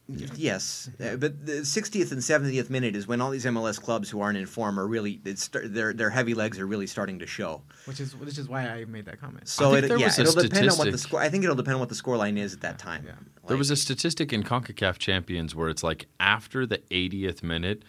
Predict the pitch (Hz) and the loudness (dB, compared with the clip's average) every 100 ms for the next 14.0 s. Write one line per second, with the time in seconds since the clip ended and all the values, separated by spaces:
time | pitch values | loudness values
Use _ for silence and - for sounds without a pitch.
0 | - - _ _ - 95 98 92 87 - | -20 -20 _ _ -2 0 2 2 2 0
1 | - 90 87 - 76 82 82 80 - 87 | -2 -4 -4 -4 -4 -4 -4 -8 -4 -4
2 | 82 - - 85 85 76 71 - 87 82 | -2 -4 -4 -4 -4 -6 -4 -2 0 -2
3 | 85 80 76 78 78 90 107 175 160 - | -2 -4 -4 -4 -2 -4 -6 -8 -10 -14
4 | _ - 80 76 90 - - 82 - 117 | _ -2 0 2 0 0 -2 -2 0 0
5 | 98 - - 87 - 82 - 95 - 85 | 0 -2 -4 -4 -6 -16 -6 -4 -2 0
6 | 95 92 90 95 98 98 87 85 - 87 | 0 0 0 2 4 2 0 0 0 0
7 | 87 80 78 73 82 87 69 87 87 80 | 0 0 -2 -2 -2 -2 -2 -4 -2 -2
8 | - 80 78 82 85 80 80 - 87 78 | -4 -6 -6 -6 -4 -2 -4 -4 -6 -6
9 | 76 71 82 80 80 78 80 80 82 - | -6 -6 -6 -4 -4 -6 -6 -8 -6 0
10 | 131 92 - _ _ - 82 73 71 - | 2 0 -4 _ _ -8 -8 -6 -10 -8
11 | 71 67 - _ _ 160 69 69 - 156 | -8 -8 -18 _ _ -10 -8 -8 -6 -6
12 | 143 - - - _ 120 107 90 101 131 | -6 -8 -18 -20 _ -6 -6 -6 -8 -10
13 | - - 143 143 - 196 170 165 160 160 | -12 -4 0 0 2 2 2 4 6 6